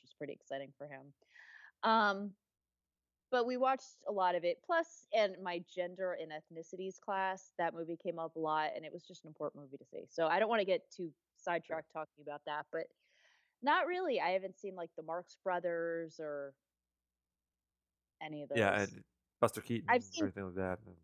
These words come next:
Speaker 1: I've seen parts, you know what I
Speaker 2: Yeah.
Speaker 1: mean?
Speaker 2: Yeah,
Speaker 1: And,
Speaker 2: that's
Speaker 1: like, montages and things, but I've never actually sat down and watched beginning to end.
Speaker 2: A silent picture?
Speaker 1: Except for Birth of a Nation.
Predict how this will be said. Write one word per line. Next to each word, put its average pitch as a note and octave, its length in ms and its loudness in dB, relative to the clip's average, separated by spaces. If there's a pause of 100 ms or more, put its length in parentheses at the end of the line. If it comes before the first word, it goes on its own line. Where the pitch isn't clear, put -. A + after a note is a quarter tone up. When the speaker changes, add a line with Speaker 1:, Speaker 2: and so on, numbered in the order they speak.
(320)
Speaker 1:
I've C#4+ 120 2
seen C#4 200 -4
parts, - 540 -2
you G#3 120 -4
know G#3+ 100 -2
what G#3+ 120 0
I G#3 60 6
Speaker 2:
Yeah. G#2+ 220 10
Speaker 1:
mean? E2+ 100 -6 (340)
Speaker 2:
Yeah, C3 160 8
Speaker 1:
And, D3 80 4
Speaker 2:
that's G3+ 280 6
Speaker 1:
like, F3+ 160 -10 (280)
montages G3 760 0
and D#3+ 100 -16
things, D#3+ 240 -8 (100)
but F3 80 -2
I've E3+ 120 -2
never F3+ 200 -4
actually E3+ 340 -4
sat D#3+ 360 -4
down D#3+ 260 -4
and D3 140 -14
watched D3+ 420 -6 (240)
beginning E3 640 -6
to - 180 -8
end. D3+ 580 -10 (1300)
Speaker 2:
A A#2 80 4
silent A2 400 4
picture? A#3 360 2 (1000)
Speaker 1:
Except G#3+ 460 2
for F#3 200 2
Birth D#3+ 220 -6
of - 80 -20
a - 20 -20
Nation. - 300 -20